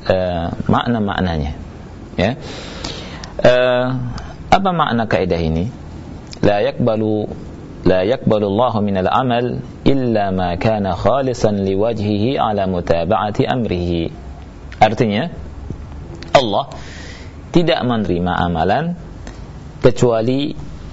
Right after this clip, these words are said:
jika amalan itu ikhlas karenanya dan amalan itu di atas sunnah Rasul sallallahu alaihi wa ala alihi wasallam.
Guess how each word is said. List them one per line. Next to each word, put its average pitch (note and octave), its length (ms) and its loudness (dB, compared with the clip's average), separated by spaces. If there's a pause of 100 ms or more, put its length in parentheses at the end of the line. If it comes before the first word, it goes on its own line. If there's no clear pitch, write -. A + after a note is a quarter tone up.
(240)
jika B2 360 2
amalan G2+ 400 2
itu F#2+ 160 0
ikhlas - 760 0 (560)
karenanya G2+ 720 0 (920)
dan G#2 560 2 (360)
amalan G2+ 440 2
itu G#2+ 560 2 (280)
di G#2 80 4
atas - 800 0 (340)
sunnah A2 440 2
Rasul F#2+ 680 0
sallallahu F#2 560 2
alaihi E2+ 320 0
wa D#2 160 0
ala C#2+ 200 0
alihi D2+ 200 -2
wasallam. - 480 -2